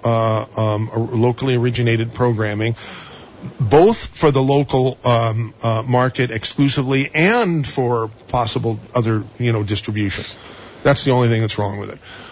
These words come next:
Um, let's see. Uh, it looks like I have a number of callers here, and I wanna ask my favorite question. Uh, I mean, my, my wonderful, oh, look at this. Clark Walliser is coming around.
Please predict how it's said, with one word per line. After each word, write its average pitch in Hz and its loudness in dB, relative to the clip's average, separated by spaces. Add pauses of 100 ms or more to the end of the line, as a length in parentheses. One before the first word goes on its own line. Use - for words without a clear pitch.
(140)
Um, 147 2
let's 151 0
see. 120 0
Uh, 120 -2
it 135 -10
looks 151 -6
like 156 -4
I 143 -6
have 135 -6
a 123 -2
number 143 2
of 127 0
callers 139 2
here, 139 2
and 123 0
I 120 0
wanna 147 2
ask 139 2
my 123 2
favorite 151 0
question. 120 -2 (560)
Uh, 120 4
I 127 0
mean, 127 4
my, 120 0
my 117 2
wonderful, 131 0
oh, 185 2
look 185 0
at 294 -4
this. 381 2 (320)
Clark 196 4
Walliser 165 2
is 147 -2
coming 160 2
around. 175 0